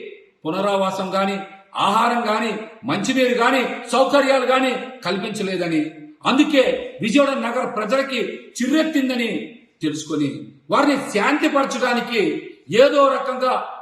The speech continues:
ప్రజల్ని మభ్యపెట్టడానికి చంద్రబాబు నాయుడు గారు విజయవాడ రోడ్ల మీద ముంచెత్తిన నీళ్లలో బోట్ల మీద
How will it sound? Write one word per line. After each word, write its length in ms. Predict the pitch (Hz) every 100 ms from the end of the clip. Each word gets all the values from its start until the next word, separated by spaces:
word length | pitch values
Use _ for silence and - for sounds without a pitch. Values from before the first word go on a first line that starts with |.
| - 208
ప్రజల్ని 400 | 226 285 277 190 147
మభ్యపెట్టడానికి 880 | 196 240 247 240 220 208 208 208 175 139 - - -
చంద్రబాబు 480 | 220 269 269 269 226
నాయుడు 240 | 233 214 233
గారు 180 | 226 208 - - 143
విజయవాడ 360 | - 262 262 240 - - - - - - - - - - - - - -
రోడ్ల 300 | 139 190 196
మీద 240 | 196 180 180 - - - - - 143
ముంచెత్తిన 580 | 247 - 277 - 254 247 - - - - - 143 165
నీళ్లలో 760 | 262 311 294 269 180 - - - 190
బోట్ల 260 | 196 185
మీద 180 | 151 147